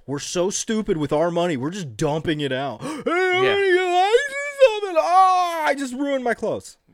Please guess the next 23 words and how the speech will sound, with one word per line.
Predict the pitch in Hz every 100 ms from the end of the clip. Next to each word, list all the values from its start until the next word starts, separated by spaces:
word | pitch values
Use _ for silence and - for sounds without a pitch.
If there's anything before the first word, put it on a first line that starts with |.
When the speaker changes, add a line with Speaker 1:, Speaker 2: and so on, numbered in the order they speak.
| _ -
Speaker 2:
You're | 127
not | 143 147
even | 143 131
ingesting | 127 113 98 - 127 - 123 110
the | 95
calories, | - 107 120 113 101 95 104 107
<laughs> | 143 175 151 _ _
the | 120 120 139
empty | 139 - 131
calories, | - 123 123 117 110 104 104 107
in |
order | 110 113 104
to |
become | 104 120 110
a |
Speaker 1:
Hey, | 220 123
Speaker 2:
fat | 117 117 -
Speaker 1:
now, | 214 240 214
okay, |
Speaker 2:
person | - 139 127 131
Speaker 1:
thank | 120 120
Speaker 2:
on |
Speaker 1:
you. | 120